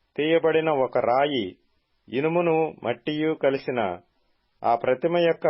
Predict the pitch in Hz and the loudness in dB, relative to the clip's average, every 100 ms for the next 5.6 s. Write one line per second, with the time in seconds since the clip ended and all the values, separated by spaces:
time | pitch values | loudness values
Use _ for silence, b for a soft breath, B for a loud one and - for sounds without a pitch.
0 | 143 135 127 151 156 151 147 147 135 - | 0 2 2 2 0 0 0 0 0 0
1 | 123 127 90 - _ _ _ _ 110 135 | 0 0 -4 -12 _ _ _ _ 0 0
2 | 139 - 127 147 170 165 160 135 107 139 | -2 0 0 2 0 0 0 0 -4 -8
3 | - 165 156 151 151 156 139 120 98 - | -6 -6 -4 -2 0 0 2 2 0 -6
4 | _ _ _ - 127 147 170 147 147 151 | _ _ _ -6 -2 2 2 2 -2 -4
5 | 143 127 - 131 98 | -2 -4 0 -2 -2